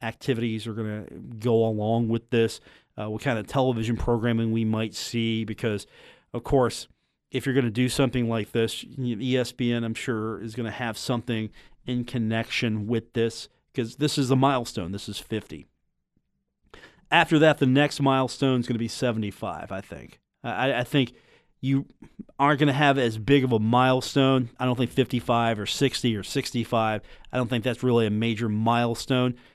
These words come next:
You get to seventy-five. That'll probably be the biggest milestone.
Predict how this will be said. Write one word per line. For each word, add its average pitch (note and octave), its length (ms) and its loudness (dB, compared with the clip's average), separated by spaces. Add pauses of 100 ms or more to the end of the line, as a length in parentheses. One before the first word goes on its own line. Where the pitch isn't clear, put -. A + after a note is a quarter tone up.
(140)
You A#2+ 100 -4
get C3 180 0
to A#2+ 60 -8
seventy-five. - 920 -2 (760)
That'll B2 220 2
probably A#2 400 2
be G#2 400 -2
the G#2+ 160 -8
biggest G#2 440 -6
milestone. G2 680 -6